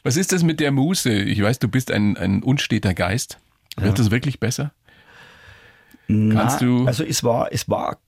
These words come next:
Speaker 1: schon nachlassen?
Speaker 2: Also das Yoga hilft sehr.
Speaker 1: Aha.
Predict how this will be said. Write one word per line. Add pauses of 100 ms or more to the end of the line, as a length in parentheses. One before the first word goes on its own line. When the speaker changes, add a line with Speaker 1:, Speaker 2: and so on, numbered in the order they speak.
(120)
Speaker 1:
schon
nachlassen? (600)
Speaker 2:
Also
das
Yoga
hilft
sehr.
Speaker 1:
Aha.